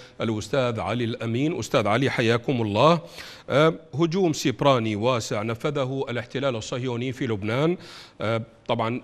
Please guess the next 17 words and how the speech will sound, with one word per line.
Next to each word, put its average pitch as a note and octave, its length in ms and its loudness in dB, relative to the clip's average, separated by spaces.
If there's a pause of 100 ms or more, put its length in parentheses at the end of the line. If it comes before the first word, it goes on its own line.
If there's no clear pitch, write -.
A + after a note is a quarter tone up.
أسفر C#3 300 0
عن A2+ 200 2
مقتل A#2 560 -2
اثني C3+ 340 -4
عشر A#2 640 2
شخصًا - 420 0
بينهم A#2+ 440 0
طفلان، B2+ 540 0 (360)
وإصابة C3 560 0 (140)
أكثر C3+ 520 0
من C3 360 -2
ألفين B2+ 480 0
آخرين B2 580 0
بجروح، B2 560 0
بينهم C3+ 560 0
ما A#2+ 100 0
يقارب B2+ 560 2